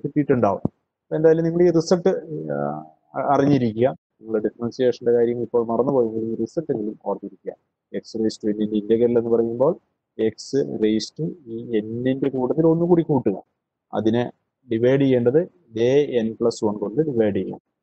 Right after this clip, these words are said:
അപ്പൊ ഇത് സാധിക്കില്ലാത്ത ഒരു സി-, ഒരു സിറ്റുവേഷൻ ഉണ്ട്. ഇവിടെ n ന്റെ value negative one ആണെങ്കിൽ ഈ പറയുന്ന n plus one zero ആവും, ഈ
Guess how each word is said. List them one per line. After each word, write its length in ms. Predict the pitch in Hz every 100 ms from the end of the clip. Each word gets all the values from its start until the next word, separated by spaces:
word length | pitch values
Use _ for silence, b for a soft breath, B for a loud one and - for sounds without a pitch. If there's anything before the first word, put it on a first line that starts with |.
| _
അപ്പൊ 120 | 117 127
ഇത് 120 | 147 151 139 127
സാധിക്കില്ലാത്ത 640 | 123 151 165 180 165 160 156
ഒരു 60 | 151
സി-, 220 | 135 127 - _ 135 131
ഒരു 80 | 120 127
സിറ്റുവേഷൻ 420 | 113 135 135 117
ഉണ്ട്. 120 | 113 160 - _ _ _
ഇവിടെ 180 | 110 113 113
n 120 | 131 147
ന്റെ 100 | 135
value 260 | 113 110 113 110
negative 440 | 110 117 - 156 147
one 100 | 120 110
ആണെങ്കിൽ 300 | 104 110 147 139 117
ഈ 20 | 117
പറയുന്ന 320 | 107 104 113 135 110
n 40 | 110 113
plus 160 | 113 117
one 100 | 110
zero 200 | 110 107 104
ആവും, 160 | 107 139 -
ഈ 40 | 110